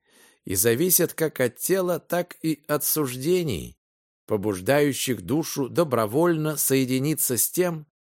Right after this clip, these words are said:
что она считает хорошим, и отделиться от того, что она считает дурным, как и от волнений, возбуждаемых в душе этими суждениями. Любовь может выбирать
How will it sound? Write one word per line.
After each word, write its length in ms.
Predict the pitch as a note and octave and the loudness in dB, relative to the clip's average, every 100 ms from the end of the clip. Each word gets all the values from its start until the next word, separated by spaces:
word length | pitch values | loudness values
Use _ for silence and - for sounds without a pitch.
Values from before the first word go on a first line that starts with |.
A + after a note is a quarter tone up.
| _ _ _ | _ _ _
что 340 | - - E3+ | -8 0 2
она 240 | D3+ C#3+ D3+ | 4 0 -2
считает 640 | - A#2+ C3 C3+ B2+ - | -2 -2 0 0 -2 -10
хорошим, 800 | - A#2 A2+ D3 A#2+ - A#1 - _ _ _ _ _ | -6 -2 0 0 -2 -6 -12 -16 _ _ _ _ _
и 100 | D3+ | 0
отделиться 760 | F#3 F3 C3+ D3 E3 D#3+ - C3+ | 2 2 2 2 2 2 2 2
от 140 | A#2 | 0
того, 460 | - G#2+ A2 E3+ E3+ | 0 0 2 -2 -2
что 300 | - - A#2 | -8 -2 2
она 280 | A2 A#2 B2 | 2 2 -2
считает 680 | A2+ - G#2+ A#2+ A#2 A2+ - | -2 -4 -2 2 2 0 -4
дурным, 640 | A2 A2 A2 D#3+ A#2+ - _ _ _ _ _ - | -4 -2 0 -2 -4 -6 _ _ _ _ _ -4
как 300 | F3 F3 - - | 0 0 -2 0
и 120 | C#3 | 2
от 180 | C#3 B2 | 2 2
волнений, 800 | B2+ A#2 A#2 F#3 F3+ E3+ D#3+ - _ _ - | 2 2 0 0 0 0 -2 -6 _ _ -6
возбуждаемых 960 | A2+ A#2+ G#2+ A2+ F#2+ C#3 D3 C#3 C3+ | -2 0 0 -2 2 2 2 2 0
в 80 | G#2 | -2
душе 480 | G2+ G2+ - D#3+ D#3 _ - | -2 -2 0 0 -2 _ 0
этими 560 | E3 E3 D3 D3 C#3+ - | 0 0 -2 -2 -4 -6
суждениями. 1040 | - B2 F2 E2 E2+ D2 C2+ B1+ A#1+ - _ _ _ _ _ _ - | -2 -2 -2 -2 -4 -4 -8 -10 -14 -20 _ _ _ _ _ _ -10
Любовь 480 | - B2+ D#3+ G3+ - | -2 0 2 2 0
может 420 | D3+ F3 D#3+ D3+ | 0 2 0 -2
выбирать 600 | C#3 C3+ C#3+ D#3+ E3 | -2 2 4 4 2